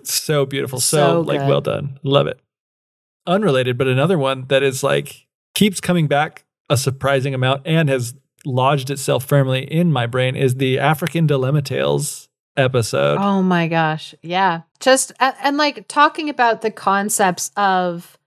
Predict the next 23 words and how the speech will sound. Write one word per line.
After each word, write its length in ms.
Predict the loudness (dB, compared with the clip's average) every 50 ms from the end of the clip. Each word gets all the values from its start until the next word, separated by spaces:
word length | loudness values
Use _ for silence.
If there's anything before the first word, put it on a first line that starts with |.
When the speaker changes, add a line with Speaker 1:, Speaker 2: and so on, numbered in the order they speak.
| _ _ _ -18
Speaker 2:
how 880 | -16 -10 -6 -2 0 2 2 2 2 2 0 -2 -2 -2 -4 -6 -6 _ _ _ -10
stories, 760 | -6 -4 -4 -4 -4 -2 -2 0 0 0 0 0 -2 -2 -2 -2
I 80 | -2
recently 480 | -2 0 0 0 0 0 -2 -2 -2 0
heard 240 | 2 0 0 0 0
somebody 500 | 0 0 0 2 2 2 2 0 -2 -2 -4
say, 300 | -2 0 2 2 2 0
and 140 | 0 0
I, 220 | 0 0 -2 -4 -6 -4
I 140 | -2 0 0
wish 280 | 2 2 2 0 2 0
I 320 | 0 0 0 0 -2 -4 -4
knew 360 | -2 -2 0 0 0 0 -2 -4
who 300 | -4 -4 -4 -4 -4 -4
to 160 | -6 -10 -14
quote, 400 | -10 -6 -4 -2 -2 -2 -4 -6
'cause 140 | -8 -6 -4
I'm 100 | -4 -4
pretty 180 | -2 -2 -4
sure 140 | -2 -4 -4
it's, 120 | -4 -4
like, 120 | -6 -8 -8
a, 80 | -12